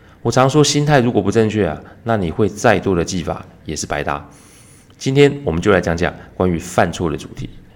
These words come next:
三年前啊，客户公司出了一个状况，因为承办人员的一个疏忽，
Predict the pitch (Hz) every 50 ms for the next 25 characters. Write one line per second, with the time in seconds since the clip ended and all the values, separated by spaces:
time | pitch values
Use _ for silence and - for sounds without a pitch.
0 | - _ _ - - - - 156 151 139 127 117 113 107 104 90 82 80 - 131
1 | 123 123 110 113 110 110 117 107 - - 107 92 87 87 92 90 107 95 87 87
2 | 104 87 87 - - - 117 117 117 113 - 101 104 107 104 101 95 92 92 90
3 | 85 87 90 90 95 90 - - 117 113 110 117 117 113 117